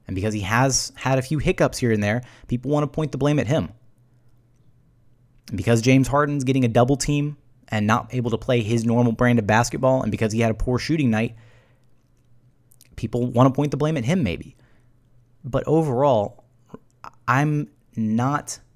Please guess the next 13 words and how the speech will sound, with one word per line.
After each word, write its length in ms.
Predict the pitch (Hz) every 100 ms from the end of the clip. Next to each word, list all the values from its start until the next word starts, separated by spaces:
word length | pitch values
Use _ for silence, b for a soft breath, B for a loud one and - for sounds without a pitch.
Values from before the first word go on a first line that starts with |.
| _ _ _ _ _ _ -
happy 520 | - 131 131 92 92
with 200 | 110 101
what 180 | 110 123
I'm 140 | 107
seeing 520 | 98 - 143 95 101 107
on 300 | 98 98 87 _ -
social 320 | 139 135 131
media 400 | 127 127 127 120
and 140 | 92
just 160 | 82 - _ -
talking 360 | 131 135 123
with 120 | 117
people 400 | - 113 110 110